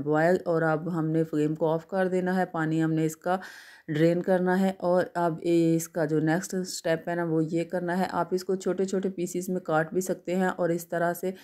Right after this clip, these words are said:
आप इसको कूट भी सकते हैं। तो यहाँ पे ये देखें बस इस तरह से हमने इसको करना है, बहुत ज़्यादा हमने मैश नहीं करना, बस इसी तरह से एक एक पीस उठा के, दो दो पीस उठा के तो ना मैं इसको इस तरह से क-,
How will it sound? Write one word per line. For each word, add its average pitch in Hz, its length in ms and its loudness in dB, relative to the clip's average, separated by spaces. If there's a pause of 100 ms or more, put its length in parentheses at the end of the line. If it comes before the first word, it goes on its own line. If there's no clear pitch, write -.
(640)
आप 170 240 0
इसको 185 260 -4
कूट 170 280 -2
भी 165 140 2
सकते 147 360 -4
हैं। 151 220 0 (480)
तो 180 140 2
यहाँ 175 240 4
पे 170 120 0
ये 180 140 4
देखें 170 320 0
बस 175 220 2
इस 185 180 -2
तरह 180 200 0
से 180 120 -2
हमने 175 380 0
इसको 170 320 -4
करना 160 380 0
है, 185 140 2
बहुत 180 420 2
ज़्यादा 175 300 4
हमने 170 300 -2
मैश 160 340 0
नहीं 170 240 -4
करना, 175 360 -2
बस 170 240 0
इसी 175 220 -4
तरह 175 280 2
से 170 200 -2
एक 165 140 -6
एक 170 140 -4
पीस 165 240 -4
उठा 165 320 -2
के, 165 140 -2
दो 156 160 2
दो 160 120 2
पीस 160 260 -6
उठा 165 280 -4
के 180 160 -6
तो 190 100 -6
ना 185 80 -2
मैं 160 200 0
इसको 185 300 -4 (480)
इस 180 180 -4
तरह 180 240 4
से 175 220 -2
क-, 151 300 -2